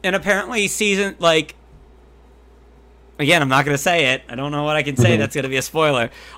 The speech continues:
Speaker 1: Like, again, I, I know, like, it's not hooking you, but the fact that, like, I am this, like, I don't know what I'm allowed to even say
Speaker 2: Uh-huh.
Speaker 1: about, like, the production of it,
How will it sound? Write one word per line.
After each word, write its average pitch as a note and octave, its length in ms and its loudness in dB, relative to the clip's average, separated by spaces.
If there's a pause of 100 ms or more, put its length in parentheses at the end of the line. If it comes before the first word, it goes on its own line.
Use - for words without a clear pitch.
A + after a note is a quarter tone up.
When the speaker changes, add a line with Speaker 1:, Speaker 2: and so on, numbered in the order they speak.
Speaker 1:
Like, G3 240 4 (800)
again, G#3 480 4
I, F#3+ 240 4
I F#3+ 140 4
know, G#3 400 8
like, G3 240 4
it's D#3+ 120 -4
not F3+ 180 4
hooking E3 420 0
you, B2+ 400 2 (100)
but D#3 140 4
the F3 100 4
fact F#3 340 2
that, G#3 140 4
like, E3 240 4
I C#3+ 140 6
am C#3+ 440 0
this, C#3 360 0
like, B2+ 380 0 (100)
I C3+ 80 0
don't C3 360 -2
know C3 120 0
what B2+ 180 0
I'm B2 100 -2
allowed B2 360 -2
to C3 80 -2
even B2 280 -6
say B2 680 -2 (560)
Speaker 2:
Uh-huh. A2 380 2 (960)
Speaker 1:
about, D3+ 320 2
like, D3 220 2
the D3 100 2
production D#3 880 2
of F#3+ 240 4
it, G#3 240 6